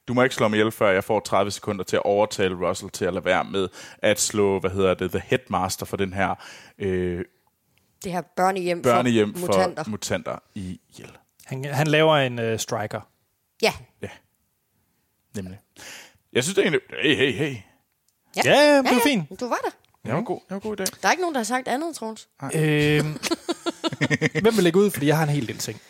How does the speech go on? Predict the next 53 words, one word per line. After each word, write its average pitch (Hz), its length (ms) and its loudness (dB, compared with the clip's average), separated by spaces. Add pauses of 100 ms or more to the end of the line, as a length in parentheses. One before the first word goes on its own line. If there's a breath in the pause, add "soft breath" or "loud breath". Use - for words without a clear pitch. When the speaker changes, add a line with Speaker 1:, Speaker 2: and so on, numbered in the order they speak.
(920 soft breath)
Speaker 1:
Hmm. 92 460 -14 (100)
At, 151 120 0 (360)
vi 135 180 -2
mangler 127 300 4
jo 135 140 6
en 143 200 2
af 113 80 4
de 117 260 -4 (280)
ting, 131 200 2
der 110 80 2
virkelig 117 420 0
blev 95 200 -4
holdt 92 180 -2
hemmeligt. 95 300 -4
Det 107 80 2
var 110 80 4
The 104 140 -4 (140)
Juggernaut. - 600 -6 (320)
Speaker 2:
Ja. 202 120 4 (240)
Speaker 1:
Russell 127 320 2
slår 110 180 2
sig 110 160 -2
nemlig 110 260 -2
sammen 110 240 2
Speaker 3:
Ej, - 40 0
det 160 100 4
var 180 60 6
Speaker 1:
med 170 60 -2
Speaker 3:
faktisk, 180 280 0
altså 160 200 2 (920 soft breath)
Speaker 1:
Altså 98 180 0 (420)
Speaker 3:
Jamen, 185 100 2
skal 180 140 2
vi 185 40 6
ikke 208 100 0
tage 196 120 4
den 180 120 2
ting, 180 220 2
som 143 100 -6
nok 139 140 4
er 135 60 4
den 120 100 -4
største - 460 -2
ting, 110 240 -8
som 120 120 -14
de 113 80 -10
har 107 60 -8
gjort, 117 260 -4
og 127 140 0
en 139 60 0
af 127 60 -4
de 127 80 -4
f-, - 440 -18